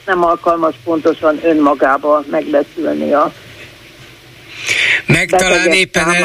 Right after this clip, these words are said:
Speaker 2: ezért sokan úgy gondolják, hogy hát ez egy hasmenés, hát valahol el-, valami rosszat ettem, valamit elkaptam, és így tovább. Nem gond-, nem is gondolnak covid-ra, ugye?
Speaker 1: Igen, de ezért fontos azért, hogy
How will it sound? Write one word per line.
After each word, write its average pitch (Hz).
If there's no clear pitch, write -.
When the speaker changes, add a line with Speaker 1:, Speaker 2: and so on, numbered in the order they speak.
Speaker 2:
ezért 175
sokan 160
úgy 156
gondolják, 147
hogy 175
hát 160
ez 165
egy 156
hasmenés, 101
hát 120
valahol 104
el-, 139
valami 123
rosszat 156
ettem, 110
valamit 101
elkaptam, 110
és 117
így 123
tovább. 120
Nem 139
gond-, 127
nem 160
is 139
gondolnak 120
covid-ra, 92
ugye? 131
Speaker 1:
Igen, 220
de 202
ezért 196
fontos 196
azért, 185
hogy 175